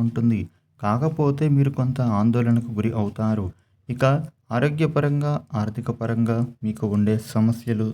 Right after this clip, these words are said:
తొలగిపోయేటటువంటి సమయం రాబోతూ ఉంది. ఇక మీరు ఏ పని చేస్తూ ఉన్నా కానీ, అందులో ఖచ్చితంగా ముందు ఉంటూ, ఆ పనులను మీరు ఇతరులతో చేయిస్తూ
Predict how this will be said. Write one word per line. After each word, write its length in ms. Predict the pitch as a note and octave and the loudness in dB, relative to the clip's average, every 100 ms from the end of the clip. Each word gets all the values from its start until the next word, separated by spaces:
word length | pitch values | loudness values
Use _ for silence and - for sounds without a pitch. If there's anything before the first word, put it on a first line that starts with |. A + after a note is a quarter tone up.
| - | -4
తొలగిపోయేటటువంటి 1160 | G2+ G#2 G#2 - G#2 G2+ G#2 G2 G#2 G2+ G#2+ B2 - _ _ - | -4 -4 -6 -6 -4 -4 -4 -4 -2 -2 -2 -4 -6 _ _ -4
సమయం 320 | B2+ C#3 D3 C#3 G#2 | 0 0 0 -2 -2
రాబోతూ 480 | F#2+ F#2+ G2 G2 G#2 G2+ | -2 -2 -6 -6 -6 -2
ఉంది. 220 | G2+ G2+ G2 _ _ _ - | 0 -2 -4 _ _ _ -10
ఇక 100 | C#3 C3+ C#3 D3+ | 0 2 2 2
మీరు 160 | C#3+ C#3 G2 A2+ | 2 2 2 0
ఏ 20 | D3+ | 0
పని 200 | D#3 D3 D3 | 0 -2 -2
చేస్తూ 340 | C3 B2+ - B2+ B2 | -4 -6 -8 -4 0
ఉన్నా 180 | B2 B2 A#2+ | 0 0 0
కానీ, 260 | A#2+ A#2+ D3 D#3+ - | 0 2 2 0 2
అందులో 260 | A2 A2+ A2 G#2+ | 2 4 2 0
ఖచ్చితంగా 540 | A2 - A2+ A2+ A2+ A2+ A2+ G2+ | -4 -2 2 4 4 2 2 2
ముందు 240 | G2+ A2 G#2+ | 2 2 0
ఉంటూ, 240 | G#2 B2 C3 - _ - - B2+ | -2 -4 -8 -10 _ -20 -6 -2
ఆ 20 | C#3 C#3 | -2 -2
పనులను 380 | C#3 D#3+ D#3+ D#3+ D#3 | -2 2 4 4 2
మీరు 160 | D3 C#3+ - | 0 -2 -2
ఇతరులతో 460 | A#2+ A#2+ A#2+ A#2 A2+ G2 | 0 2 2 0 -4 -2
చేయిస్తూ 440 | - G2+ A2+ - | -4 -2 -4 -4